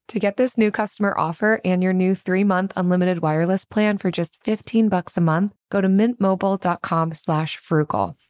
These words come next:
That's mint mobile dot com slash frugal.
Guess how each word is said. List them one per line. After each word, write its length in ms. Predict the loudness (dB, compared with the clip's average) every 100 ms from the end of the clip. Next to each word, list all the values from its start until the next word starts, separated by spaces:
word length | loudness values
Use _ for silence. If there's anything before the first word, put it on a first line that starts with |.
| -6
That's 260 | -6 0
mint 240 | 2 2 2
mobile 360 | 0 2 0 -2
dot 220 | -2 -2
com 340 | -2 -2 0 -2
slash 500 | -6 -4 -4 -4 -12 _
frugal. 480 | -2 0 0 -2